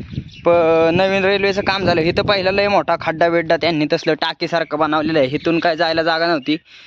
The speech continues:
ह्या सिमेंटच्या पुलाच्या जागा बघा, हे जुनं आहे, हे नवं आहे, म्हणजे इथं लोखंडाचंही होतं जुन्या काळातलं. तर आता त्यांनी रेल्वेवाल्यांनी जाग्यावर अलीकड पलीकड जाण्यासाठी इथनं रस्ता बनवलाय,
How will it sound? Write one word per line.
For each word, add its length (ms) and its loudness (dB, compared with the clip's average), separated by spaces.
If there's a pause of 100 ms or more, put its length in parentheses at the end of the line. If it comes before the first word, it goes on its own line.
(100)
ह्या 140 0
सिमेंटच्या 480 0
पुलाच्या 380 0
जागा 260 0
बघा, 200 2
हे 200 0
जुनं 240 2
आहे, 160 2
हे 120 -2
नवं 280 2
आहे, 100 0
म्हणजे 260 2
इथं 160 -2
लोखंडाचंही 640 0
होतं 280 2 (560)
जुन्या 200 2
काळातलं. 440 -2 (460)
तर 80 0
आता 280 0
त्यांनी 340 0
रेल्वेवाल्यांनी 720 2
जाग्यावर 400 2
अलीकड 400 0
पलीकड 320 0
जाण्यासाठी 600 0 (400)
इथनं 260 -2
रस्ता 360 -2
बनवलाय, 420 0